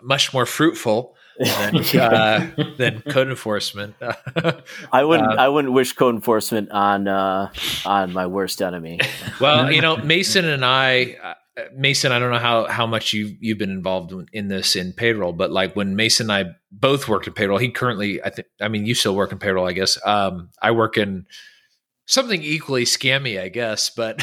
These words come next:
Speaker 1: <laughs> uh, very, very similar. But, like, yeah, I mean, I used to do tax,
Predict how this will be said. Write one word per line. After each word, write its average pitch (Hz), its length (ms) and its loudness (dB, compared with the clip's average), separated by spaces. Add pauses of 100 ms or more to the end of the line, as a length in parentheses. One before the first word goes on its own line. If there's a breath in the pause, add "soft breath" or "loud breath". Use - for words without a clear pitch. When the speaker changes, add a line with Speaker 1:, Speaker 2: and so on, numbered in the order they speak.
(120)
Speaker 1:
<laughs> 220 800 -2
uh, 160 200 4 (180)
very, 156 280 4
very 147 420 0
similar. 143 540 0 (380 loud breath)
But, 127 180 2
like, 120 200 -2
yeah, 135 180 2
I 120 60 -4
mean, 127 140 -6
I 117 100 -2
used 127 220 -2
to 120 80 -6
do 107 120 -6
tax, - 600 -2